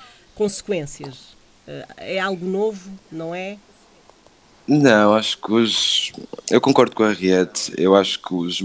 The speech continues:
Speaker 2: esse tipo de manifestações e riots já vemos, inclusive houve um enorme em L A também por causa de brutalidade policial, eh, a um jovem negro e que também houve um, um enorme desacato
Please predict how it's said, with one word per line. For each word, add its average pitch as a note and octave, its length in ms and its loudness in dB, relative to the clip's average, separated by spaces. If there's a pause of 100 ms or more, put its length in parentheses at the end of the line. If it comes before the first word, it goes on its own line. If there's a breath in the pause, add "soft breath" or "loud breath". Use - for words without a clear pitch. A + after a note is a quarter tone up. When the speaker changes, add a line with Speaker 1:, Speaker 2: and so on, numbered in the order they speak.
(260)
Speaker 2:
esse - 160 2
tipo - 180 -6
de G#2 120 -4
manifestações F#2 1000 -2
e F2 80 -4
riots E2 460 -2 (140)
já F2 260 -8
vemos, E2+ 400 -8
inclusive D#2+ 420 -10
houve E2 200 -8
um E2 80 -10
enorme E2 340 -10
em D#2+ 100 -14
L D#2 160 -8
A D#2+ 180 -4
também D#2+ 280 -14
por - 80 -20
causa D#2 160 -14
de C#2+ 80 -20
brutalidade D2+ 600 -8
policial, D2+ 760 -4 (920 soft breath)
eh, D#2+ 640 -4
a E2 120 -6
um F2+ 140 -6
jovem E2 480 -2
negro E2 640 -2 (340 loud breath)
e D#2+ 100 -8
que - 160 -16
também E2 240 -4
houve D#2+ 200 -6
um, D#2 920 -6
um D2 60 -4
enorme E2+ 400 4
desacato D2+ 1000 -2